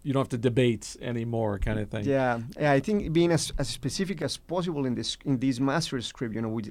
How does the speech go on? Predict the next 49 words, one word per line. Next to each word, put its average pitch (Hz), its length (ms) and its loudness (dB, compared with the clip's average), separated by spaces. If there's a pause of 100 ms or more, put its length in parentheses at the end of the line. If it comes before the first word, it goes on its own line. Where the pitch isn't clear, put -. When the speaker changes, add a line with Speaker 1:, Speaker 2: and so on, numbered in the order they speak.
Speaker 2:
every 147 460 2
little 139 260 2
detail 123 340 -4
for - 260 -10
everybody, 110 460 -2
you 104 120 -4
know, 110 160 -4 (460)
it, 123 180 -2
it 123 60 -4
really, 120 560 -2 (160)
it - 160 -8
really 117 220 -4
helps. 104 320 -2 (100)
Yeah. 117 180 -6
Speaker 1:
And 143 80 -2
we're 180 100 4
gonna 208 120 2
wrap 160 240 2
up 160 120 4
in 139 60 -2
a 127 40 0
Speaker 2:
Mm-hmm. 135 60 2
Speaker 1:
second, 131 280 2
but, 123 240 4
uh, 123 280 2
as 131 120 -4
far 190 220 -2
as 180 100 -4
the 160 80 -4
film, 156 600 -2
uh, 120 300 -2
is 135 240 0
now 127 440 0
in 127 100 2
Speaker 2:
Mm-hmm. 190 100 2
Speaker 1:
terms 131 180 0
of 123 60 0
distribution, 120 560 -4
you 135 80 2
guys 139 100 4
are 131 80 0
gonna 127 120 -4
do 127 80 0
the 120 100 -4
festival 143 320 -4
circuit 160 300 -4
with 180 160 2
it? 196 120 0
Speaker 2:
Yeah. 131 120 2